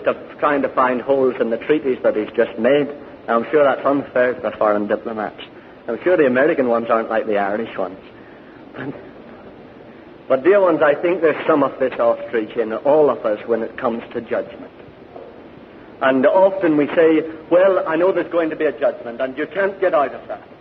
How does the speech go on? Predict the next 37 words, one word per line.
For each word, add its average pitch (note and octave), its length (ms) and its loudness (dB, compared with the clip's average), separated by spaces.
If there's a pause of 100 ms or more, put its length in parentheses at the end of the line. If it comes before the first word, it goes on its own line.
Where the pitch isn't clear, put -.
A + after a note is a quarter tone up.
(1000)
And E3 140 -2
then B3 160 0
we A#3+ 120 -6
say A3 180 2
to G#3 140 2
ourselves, F#3+ 440 2 (300)
"Now, A3 400 4 (320)
when C#4 300 4
is F#3 240 0
this F3+ 160 0 (180)
judgment F3 540 -4
going C#3+ 300 -2
to G#3 80 -6
be?" B3+ 280 -4 (1120)
When C#4+ 220 2
is F#3+ 140 0
the D#3 80 -2
judgment C3+ 460 0
going C#3 220 -2
to F3 80 -12
be? A3 280 -6 (360)
And B3+ 240 -2 (140)
many C#4+ 320 2
of C4 140 2
us A3+ 140 0
have A3+ 300 0
in B3+ 100 -2
the A#3 60 -2
back F#3+ 240 -2
of E3+ 140 -4
our E3 100 2
minds D3+ 420 -6 (300)
that A#3 160 -4
we're A3 140 4
going C4+ 360 -2
to A3+ 100 -4
devote A3 460 -2